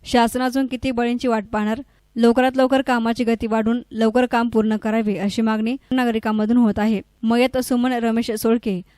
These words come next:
या शेतकरी सेवा संघाचे संचालक रामदास शिंदे यांच्या भगिनी असून संजीवनी एज्युकेशनचे विश्वस्त अमितदादा कोल्हे यांचे विश्वासू निकटवर्ती विजय सोळके यांच्या त्या आई आहेत. तर घटनास्थळावरून ट्रक चालकाने ट्रक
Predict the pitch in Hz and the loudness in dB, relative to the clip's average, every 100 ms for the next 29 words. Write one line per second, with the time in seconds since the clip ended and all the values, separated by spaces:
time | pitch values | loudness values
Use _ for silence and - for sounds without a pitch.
0 | _ 220 233 240 226 247 277 269 247 247 | _ -4 0 0 2 2 0 0 0 0
1 | 240 233 220 240 226 208 214 226 - 220 | -2 -2 -2 -2 -2 -2 -2 -2 -4 -2
2 | 226 220 226 - 240 220 190 - _ _ | -2 0 -2 -2 -2 -2 -4 -12 _ _
3 | 226 233 254 240 247 240 233 226 240 269 | -4 0 0 2 0 0 0 -2 -4 -6
4 | _ _ - - 240 240 269 277 262 262 | _ _ -4 4 6 6 6 4 2 0
5 | 262 262 254 262 240 240 233 - 247 - | 0 0 2 0 0 0 -2 -2 -4 -2
6 | 214 233 226 240 233 233 233 226 226 220 | -2 -2 0 0 0 0 0 2 0 0
7 | 233 214 226 233 262 247 220 226 208 220 | 0 0 0 0 2 0 0 -2 0 -2
8 | 226 226 175 _ - 214 233 240 247 240 | 0 -2 -4 _ -8 -2 2 2 2 0
9 | 226 - - 214 226 226 247 233 240 - | -2 -4 -6 -2 0 2 0 2 0 0
10 | 208 208 208 208 - _ _ 240 240 233 | -2 0 0 -2 -6 _ _ 2 4 2
11 | 254 269 - 269 247 247 277 - 226 233 | 2 0 2 2 2 2 2 0 -2 -2
12 | 220 226 226 233 240 233 | -2 -2 -2 -2 -2 -2